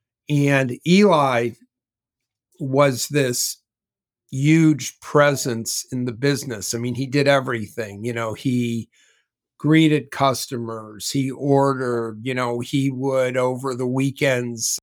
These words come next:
take reservations sometimes because Eli's was such a busy restaurant. He had to say, people would call, "And is Eli there?" And he'd say, "No, you know, this is Jerry," because he had to figure out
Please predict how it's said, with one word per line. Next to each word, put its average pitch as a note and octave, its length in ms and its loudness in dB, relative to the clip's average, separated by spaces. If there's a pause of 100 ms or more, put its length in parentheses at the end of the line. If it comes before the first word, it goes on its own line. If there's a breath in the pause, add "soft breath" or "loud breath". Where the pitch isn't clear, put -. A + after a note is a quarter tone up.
take - 280 -6
reservations C#3 1080 0
sometimes C#3 880 0 (580 soft breath)
because D3 420 2
Eli's D3 640 4
was C3 240 -4
such - 220 -2
a C#3 60 -2
busy D#3+ 440 4
restaurant. C#3+ 760 2
He C#3 160 2
had C#3+ 160 4
to C3 120 2
say, C#3 800 2
people C#3+ 220 -2
would C#3+ 100 -6
call, D3+ 320 4
"And C3+ 100 0
is C3 200 -2
Eli E3 420 4
there?" D3 480 4 (640)
And D3 100 -2
he'd D3 100 0
say, D3+ 240 2
"No, D#3 260 6
you C#3+ 160 2
know, C3 160 2
this D3 260 2
is A#2+ 160 -2
Jerry," C3+ 840 2
because C3+ 540 0
he C#3+ 100 4
had D3 120 6
to C3 100 -2
figure C#3 520 2
out C#3 460 2